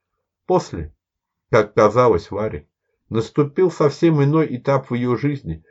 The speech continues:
куда более осознанный, поскольку мечта отодвинулась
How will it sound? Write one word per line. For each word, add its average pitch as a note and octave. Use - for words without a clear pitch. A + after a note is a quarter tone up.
куда E3
более D#3
осознанный, B2+
поскольку C#3
мечта A#2
отодвинулась A2